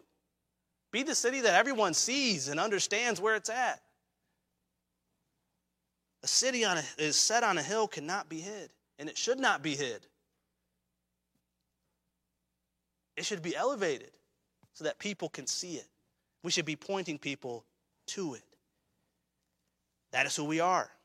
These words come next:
That is what we ought to be. We see in these pictures of Christ-, uh, the pictures of Christians here, but in each of these examples, um, I wanna bring out the, the problem that we have with the contradiction.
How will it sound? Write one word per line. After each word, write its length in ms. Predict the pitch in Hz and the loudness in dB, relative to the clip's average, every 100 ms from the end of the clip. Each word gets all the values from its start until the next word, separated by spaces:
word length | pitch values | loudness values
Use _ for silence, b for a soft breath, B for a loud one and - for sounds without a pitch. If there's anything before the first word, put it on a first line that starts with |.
| _ | _
That 120 | 131 | -8
is 120 | 135 131 | -6 -6
what 180 | 139 | -6
we 100 | 131 131 | -6 -4
ought 220 | 131 - | -4 -4
to 120 | 135 | -10
be. 340 | 113 165 135 - _ _ _ _ _ _ _ _ _ _ _ _ _ | -10 -10 -12 -14 _ _ _ _ _ _ _ _ _ _ _ _ _
We 60 | 135 | -6
see 180 | - 208 | -2 0
in 60 | |
these 160 | 175 156 | 0 0
pictures 400 | 190 190 185 160 | -4 -2 -2 -2
of 140 | 139 | -2
Christ-, 320 | - 170 - - | -2 -4 -4 -4
uh, 200 | 131 117 | -4 -4
the 120 | 127 | -6
pictures 380 | 185 185 180 151 | -4 -2 -2 -4
of 100 | - | -2
Christians 420 | 170 170 165 160 | -2 -2 -4 -2
here, 360 | 156 151 156 - b b b b b b b - | -2 -2 -4 -8 b b b b b b b -2
but 140 | 151 | 0
in 140 | 156 151 | 0 -2
each 220 | 196 220 | -2 0
of 140 | 196 165 | 0 0
these 420 | 170 151 - - _ | 0 2 0 -2 _
examples, 1040 | 143 156 135 165 170 175 139 120 120 - - _ _ _ _ _ _ _ 135 | -6 -4 0 2 2 0 -4 -6 -8 -10 -14 _ _ _ _ _ _ _ -2
um, 480 | 131 127 120 117 - - - | 2 2 0 -6 -14 -18 -6
I 40 | |
wanna 200 | 165 196 | -4 -2
bring 240 | 160 170 160 | -2 0 4
out 200 | 160 139 | 2 2
the, 240 | 131 113 - | 0 -2 -6
the 120 | 131 | -10
problem 760 | - - 147 156 147 139 120 120 | -8 2 6 6 6 0 -4 -6
that 160 | 113 | -6
we 100 | 123 | -6
have 360 | 120 120 117 113 | -2 0 -2 -4
with 260 | 123 117 | -6 -8
the 100 | - | -10
contradiction. 720 | - 123 120 120 113 110 - | -6 -4 -4 -8 -10 -10 -10